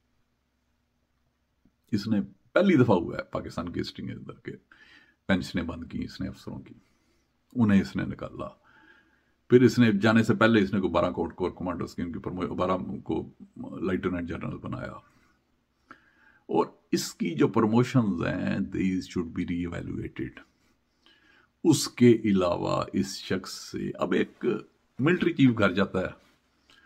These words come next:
एक अरब से ज्यादा वो लेके जाता है। इसकी आप ग्रीड देखें, इस शख्स के, इसकी तो भी छोड़ें, इसके तो सासे सामने नहीं आए। इसकी जो बीवी के हैं, जो समधी के हैं,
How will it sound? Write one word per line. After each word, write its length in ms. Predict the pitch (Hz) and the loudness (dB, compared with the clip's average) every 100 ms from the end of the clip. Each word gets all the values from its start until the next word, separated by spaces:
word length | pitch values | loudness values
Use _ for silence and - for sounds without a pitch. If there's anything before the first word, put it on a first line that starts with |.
| _ _ _ _ _ _ _ _ | _ _ _ _ _ _ _ _
एक 240 | 110 113 110 | -2 0 2
अरब 140 | 104 | 0
से 160 | - 95 | -2 -4
ज्यादा 220 | 80 82 | -2 -4
वो 140 | 87 | -6
लेके 220 | 87 - | -10 -10
जाता 360 | - - - 107 | -12 -12 -18 -20
है। 60 | - _ _ _ _ _ _ _ _ _ _ _ _ _ _ _ _ _ - | -20 _ _ _ _ _ _ _ _ _ _ _ _ _ _ _ _ _ -4
इसकी 480 | 147 - 160 156 - | -4 -2 -6 -6 0
आप 220 | 107 110 | 0 2
ग्रीड 500 | 95 87 92 95 95 | -2 -2 0 0 0
देखें, 320 | - - - - - _ _ _ _ _ _ - _ _ - | -4 -8 -12 -14 -18 _ _ _ _ _ _ -20 _ _ 0
इस 300 | 170 147 - | 2 2 0
शख्स 280 | 123 - - | -2 -2 -6
के, 180 | 98 | -2
इसकी 360 | 92 139 135 170 | 0 -2 4 4
तो 100 | 160 | 4
भी 100 | 143 | 2
छोड़ें, 260 | 135 135 139 | 4 4 2
इसके 180 | 139 | 0
तो 120 | 131 117 | 0 2
सासे 300 | 107 98 107 | 2 0 0
सामने 360 | 107 117 107 | 0 0 0
नहीं 160 | 98 - | 0 -2
आए। 160 | 90 | -4
इसकी 200 | 95 - | -6 -4
जो 80 | 92 | -4
बीवी 340 | 85 87 92 - | -2 -4 -4 -4
के 100 | 92 | -6
हैं, 280 | 92 87 | -6 -6
जो 100 | 87 | -8
समधी 360 | - 98 95 90 | -4 0 0 0
के 120 | - | -6
हैं, 400 | - - - - | -6 -6 -8 -10